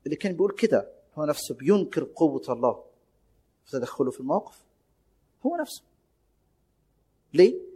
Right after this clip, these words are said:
لأنه بيعرج ما بين الفرقتين. هو بيتعامل مع، بيخدم سيد. فالرب قال: "لا تستطيعوا أن تخدموا سيدين".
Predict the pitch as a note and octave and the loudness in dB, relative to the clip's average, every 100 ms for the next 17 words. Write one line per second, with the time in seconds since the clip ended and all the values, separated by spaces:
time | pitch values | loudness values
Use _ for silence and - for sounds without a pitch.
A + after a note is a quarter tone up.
0 | - C#3+ C#3+ B2 F3 B2+ A#2+ A#2+ A#2 A2+ | -10 -4 -2 2 2 2 -6 -6 -8 -8
1 | - - - A2+ - _ _ _ _ - | -12 -20 -20 -20 -20 _ _ _ _ 0
2 | D3+ D3 C#3+ E3 D3 B2 C3+ - _ _ | 0 2 2 0 -2 -2 -2 -6 _ _
3 | _ _ _ B2+ D3+ F3 - B2+ A#2 - | _ _ _ 2 6 6 2 -6 -6 -8
4 | G#2 - - F#3 A3 - F#3 D#3 D#3 G3+ | -10 -12 2 4 4 4 2 4 4 4
5 | F3 - D3+ - F3 C3+ C#3+ C#3 A#2 C3+ | 2 -4 -6 -2 2 2 0 -4 -4 -6
6 | B2 - G#2+ G2+ | -6 -6 -6 -8